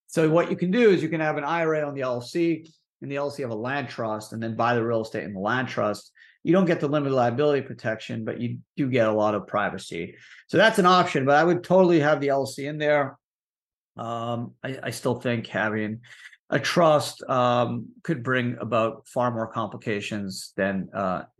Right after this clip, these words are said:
any issue it could solve. So Stan, that, that's my two cents, but,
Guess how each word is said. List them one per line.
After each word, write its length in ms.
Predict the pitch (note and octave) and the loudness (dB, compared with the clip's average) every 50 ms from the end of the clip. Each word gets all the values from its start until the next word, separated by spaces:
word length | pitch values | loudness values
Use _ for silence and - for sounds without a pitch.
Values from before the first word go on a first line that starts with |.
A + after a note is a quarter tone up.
| - - - - _ _ _ - | -16 -14 -14 -16 _ _ _ -8
any 240 | - C#3 C#3 C3 B2 | -6 -4 -2 -2 -2
issue 320 | A#2 A2 - - G2+ F#2+ | -2 -4 -2 -2 -4 -4
it 80 | F2 - | -4 -8
could 100 | - - | -10 -14
solve. 420 | - - - E2+ E2 D2 - - | -10 -6 -4 -4 -4 -4 -6 -10
So 260 | - - A2+ G#2 G2+ - - - - - - | -6 -4 -4 -4 -4 -6 -14 -20 -20 -20 -12
Stan, 300 | - - G#3+ G#3 G3 G3 | -4 2 4 6 6 8
that, 260 | F#3+ G3 G3 G3 - | 6 6 4 4 0
that's 220 | - E3+ E3+ - E3+ | 0 0 0 2 2
my 100 | E3 D#3+ | 2 2
two 180 | D#3 - F3 | 2 0 -2
cents, 420 | D#3 - - C#3+ C#3 C3+ C3 B2 - - | -2 0 2 2 2 2 0 -4 -4 0
but, 260 | C#3 B2 A#2 A#2 | 0 0 0 0